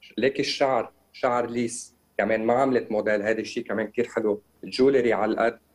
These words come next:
في space كتير كبيرة بين الصدر وبين الكتاف،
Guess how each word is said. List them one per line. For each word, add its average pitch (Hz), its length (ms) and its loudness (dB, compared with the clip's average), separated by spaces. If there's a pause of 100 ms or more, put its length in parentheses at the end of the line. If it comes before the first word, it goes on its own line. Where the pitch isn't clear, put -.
(260)
في 165 160 0
space 156 440 0
كتير 151 280 0
كبيرة 139 460 0
بين 120 300 0
الصدر 110 680 -2
وبين 110 320 0
الكتاف، 107 460 -2